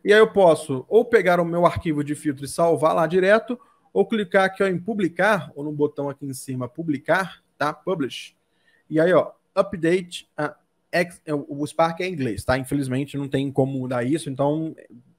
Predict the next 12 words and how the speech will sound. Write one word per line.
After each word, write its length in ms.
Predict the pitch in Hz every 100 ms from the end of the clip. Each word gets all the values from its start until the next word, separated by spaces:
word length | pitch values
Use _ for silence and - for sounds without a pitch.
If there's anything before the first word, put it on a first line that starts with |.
| _ _ _ _
só 200 | - 170
segue 320 | 165 190 208 214
o 20 |
meu 140 | 202
mouse 340 | 160 170 180 175
que 100 | 175
você 280 | 170 170
vai 120 | 165 160
conseguir 440 | 160 - 143 151
chegar 260 | - 147 147
lá. 140 | 101
Então, 340 | - 156 175